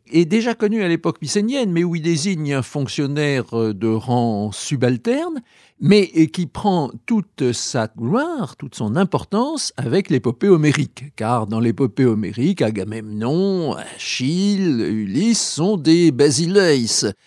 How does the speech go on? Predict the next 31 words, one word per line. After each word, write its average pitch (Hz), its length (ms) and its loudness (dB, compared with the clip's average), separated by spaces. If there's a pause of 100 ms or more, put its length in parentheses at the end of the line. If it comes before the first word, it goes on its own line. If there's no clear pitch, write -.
(280)
Et 156 240 2
à - 80 -2
partir 143 420 2
de 98 140 -2
ce - 140 -8
moment-là, 107 640 -2 (260)
tout 151 220 -2
chef, - 800 -2
euh, - 200 -12
important 120 1000 -2
d'une 101 220 -12
cité - 380 -14
grecque, 143 460 -4
d'un 101 120 -16
peuple 113 420 -6
grec, 135 520 -4 (260)
prend 139 300 -6
ce - 140 -6
titre 113 400 -6
de 80 120 -12
basileus. 113 680 -2 (200)
Et 117 80 -4
les 135 120 4
Grecs 196 240 0
donneront 127 300 0
même 151 200 0
le 123 120 0
titre 165 300 -4
de 101 120 -4
basileus, 113 800 -2
euh, 104 420 0